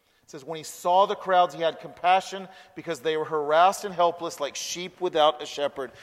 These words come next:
It's what I've been quoting. It is the same word. When Jesus saw them,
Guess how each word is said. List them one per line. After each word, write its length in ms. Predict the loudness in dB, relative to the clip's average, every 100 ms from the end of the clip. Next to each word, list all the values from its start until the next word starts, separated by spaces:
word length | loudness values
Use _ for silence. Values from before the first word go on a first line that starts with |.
| -18
It's 180 | -16 -6
what 160 | 0 2
I've 140 | 2
been 160 | 0 -8
quoting. 460 | -2 0 0 -2
It 160 | -4 -4
is 160 | -6 -8
the 120 | -10
same 680 | -10 -6 -4 -4 -6 -10 -14 _ _ -10
word. 520 | 0 2 2 0 -6 -16 -20 _ _ _ _ _ _ _ -12
When 160 | -10 -8
Jesus 480 | -6 -6 -6 -8 -10
saw 540 | -16 -4 2 4 4
them, 340 | 0 -4 -4